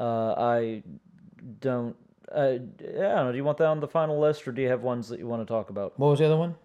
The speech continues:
Speaker 1: Uh,
Speaker 2: What did you just say?
Speaker 1: I said Radio,
Speaker 2: I'm
Speaker 1: I said
Speaker 2: looking
Speaker 1: Ra-,
Speaker 2: at stuff.
Speaker 1: I said
Speaker 2: Sorry.
Speaker 1: Radio Gaga,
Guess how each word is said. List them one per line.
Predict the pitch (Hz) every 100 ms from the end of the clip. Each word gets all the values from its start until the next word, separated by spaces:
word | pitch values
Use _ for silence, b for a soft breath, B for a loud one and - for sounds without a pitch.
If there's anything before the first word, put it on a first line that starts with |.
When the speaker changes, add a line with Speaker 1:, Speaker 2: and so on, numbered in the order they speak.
| _ _ _ -
Speaker 1:
Uh, | 127 123 107
Speaker 2:
What | 113 135 151
did | 147
you | 151
just | 156 147
say? | 160 160 b b b -
Speaker 1:
I | 147 143
said | 139 156 139
Radio, | 156 151 156
Speaker 2:
I'm | 143 -
Speaker 1:
I | 160
said | 156 175
Speaker 2:
looking | 170 147
Speaker 1:
Ra-, |
Speaker 2:
at | 123
stuff. | - - - -
Speaker 1:
I | - -
said |
Speaker 2:
Sorry. | 170 151
Speaker 1:
Radio | 175 175 165
Gaga, | 156 156 151